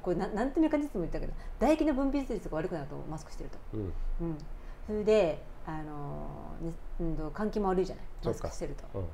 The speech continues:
Speaker 1: うん。で、
Speaker 2: 乾くんだ。
Speaker 1: そう。そして、あの、なんつうのかな。うん。唾液の、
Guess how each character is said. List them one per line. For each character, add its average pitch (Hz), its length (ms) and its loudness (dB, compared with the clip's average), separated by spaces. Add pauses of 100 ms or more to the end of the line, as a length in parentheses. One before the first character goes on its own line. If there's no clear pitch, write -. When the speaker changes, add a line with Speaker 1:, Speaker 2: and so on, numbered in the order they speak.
(380)
Speaker 1:
う - 20 -8
ん。 - 20 -8
で、 165 100 0
Speaker 2:
乾 160 160 8
く 127 120 0
ん 90 80 0
だ。 - 80 -6 (840)
Speaker 1:
そ - 160 -4
う。 143 80 -2 (540)
そ - 160 -8
し - 160 -8
て、 220 280 4
あ 180 80 -2
の、 175 100 0
な 196 80 -2
ん - 40 -6
つ - 60 -8
う - 20 -8
の 139 80 -8
か - 80 -8
な。 - 80 -8 (320)
う 170 40 -2
ん。 156 100 -4 (360)
唾 277 160 2
液 302 140 0
の、 302 180 2